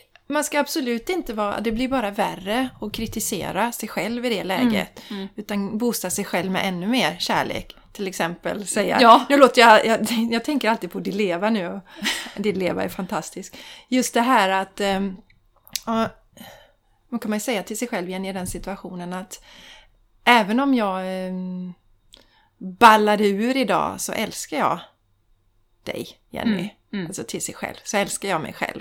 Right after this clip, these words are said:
Speaker 2: Mm.
Speaker 1: Alltså ta upp det där att, ja, även om det händer så älskar jag mig själv. Att ge
Speaker 2: Mm.
Speaker 1: sig den, verkligen, ehm, aktivt, eh, ta upp de delarna också.
Speaker 2: Mm.
Speaker 1: Som,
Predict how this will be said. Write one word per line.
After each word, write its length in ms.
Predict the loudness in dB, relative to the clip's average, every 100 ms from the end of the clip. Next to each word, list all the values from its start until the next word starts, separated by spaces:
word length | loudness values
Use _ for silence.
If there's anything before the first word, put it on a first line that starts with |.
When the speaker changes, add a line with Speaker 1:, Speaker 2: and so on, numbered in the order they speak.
| -10
Speaker 2:
Mm. 200 | -8 -6 -8 -10
Speaker 1:
Alltså 180 | -6 -2
ta 120 | -2
upp 420 | 0 -2 -2 -4
det 100 | 0
där 180 | 2 2
att, 260 | 0 -8 -2
ja, 360 | 2 4 2 0
även 280 | -2 -2 0
om 100 | 0
det 120 | 0
händer 260 | 0 -2 -2
så 120 | -2
älskar 360 | -2 -4 -6 -2
jag 160 | -2
mig 120 | -2 -6
själv. 300 | -8 -8 -10
Att 240 | -12 -6 0
ge 100 | 0
Speaker 2:
Mm. 120 | 0
Speaker 1:
sig 200 | -6 0
den, 360 | 0 0 -6 -12 -16 -20 _ _
verkligen, 480 | -2 -2 -4 -2 -4 -8 -20 _ _
ehm, 560 | -12 -10 -12 -12 -12 -12 _ -20 -12 -2
aktivt, 880 | -2 -2 0 6 6 6 -2 -6
eh, 380 | -2 0 2 0 -4
ta 100 | -2
upp 220 | 0 0 -2
de 540 | 0 0 0 0 -2 -4 _ _
delarna 600 | -12 -4 0 0 0 0 -2
också. 500 | -2 -6 -2 -4 -6 _ _ -4
Speaker 2:
Mm. 160 | 0 2
Speaker 1:
Som, 500 | 0 -2 -4 -4